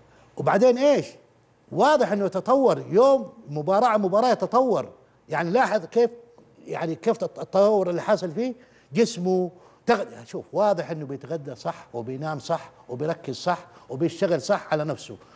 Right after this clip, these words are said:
وهذا حقيقه لاعب انا اتمنى له مستقبل كبير واتوقع له مستقبل كبير واتمنى له. فانا اتمنى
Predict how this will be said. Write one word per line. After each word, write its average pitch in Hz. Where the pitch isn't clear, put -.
وهذا 202
حقيقه 196
لاعب 131
انا 151
اتمنى 147
له 165
مستقبل 139
كبير 139
واتوقع 160
له 165
مستقبل 185
كبير 226
واتمنى 147
له. 107
فانا 208
اتمنى 165